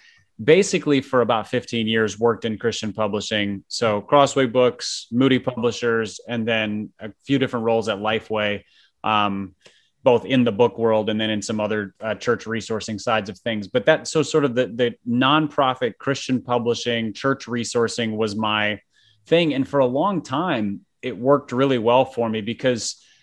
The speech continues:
so growing up as a pastor's kid, I just didn't wanna work at a church.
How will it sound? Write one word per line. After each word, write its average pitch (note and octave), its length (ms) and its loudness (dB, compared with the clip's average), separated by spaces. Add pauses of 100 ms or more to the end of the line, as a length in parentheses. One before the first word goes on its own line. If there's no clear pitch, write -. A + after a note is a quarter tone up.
so B2 120 -2
growing C3+ 400 4
up C#3 180 4
as A2+ 140 0
a G#2 80 -4
pastor's D3 540 0
kid, G#2+ 480 -2 (960)
I E3+ 140 -4
just G3 180 -2
didn't D3 240 4
wanna E3 240 4
work A2+ 300 2
at F#2+ 40 -4
a F#2+ 80 -6
church. - 560 -14